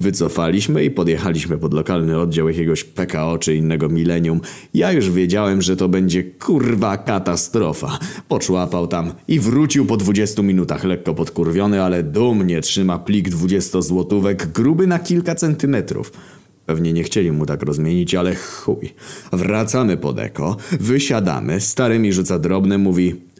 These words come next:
„Weź dwa wózki”. O chuj, będzie jeszcze gorzej, niż myślałem. Wjeżdżamy do sklepu, zaraz za bramką stoją palety z cukrem. Staremu oczy lśnią w blasku jarzeniówek. Jakby, kurwa, zobaczył bramy raju.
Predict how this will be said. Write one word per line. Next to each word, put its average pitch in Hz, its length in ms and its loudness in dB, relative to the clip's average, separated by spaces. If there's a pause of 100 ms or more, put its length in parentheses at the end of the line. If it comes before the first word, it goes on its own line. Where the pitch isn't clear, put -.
„Weź 78 180 -2
dwa 73 140 -6
wózki”. - 540 -10 (640)
O 151 380 2
chuj, 101 520 2 (260)
będzie 170 420 4
jeszcze 156 440 2
gorzej, 117 320 4
niż 95 200 2
myślałem. 90 500 0
Wjeżdżamy 131 460 4
do 85 140 0
sklepu, 80 480 -2
zaraz 87 360 0
za 80 120 0
bramką 87 360 0
stoją 87 340 0
palety 92 400 0
z - 100 -2
cukrem. 64 440 -2 (260)
Staremu 76 680 -2
oczy 80 360 -4
lśnią 69 540 -4
w 107 200 -6
blasku - 500 -4
jarzeniówek. 76 720 -4 (320)
Jakby, 120 360 0
kurwa, 147 640 2
zobaczył 160 520 2
bramy 165 520 4
raju. 98 460 2